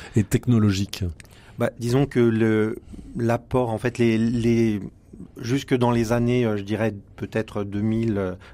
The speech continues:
Speaker 2: deux mille, jusqu'à deux mille cinq, en gros, euh,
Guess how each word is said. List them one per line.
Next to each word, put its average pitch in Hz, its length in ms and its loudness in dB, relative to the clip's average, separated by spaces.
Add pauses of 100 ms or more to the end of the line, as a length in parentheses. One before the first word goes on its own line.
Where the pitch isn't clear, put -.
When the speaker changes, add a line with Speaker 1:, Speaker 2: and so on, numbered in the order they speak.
Speaker 2:
deux 113 120 -2
mille, 117 160 2 (280)
jusqu'à 110 340 -2
deux 110 120 0
mille 117 160 2
cinq, 127 340 -4
en 110 80 -4
gros, 110 460 0
euh, 92 80 -2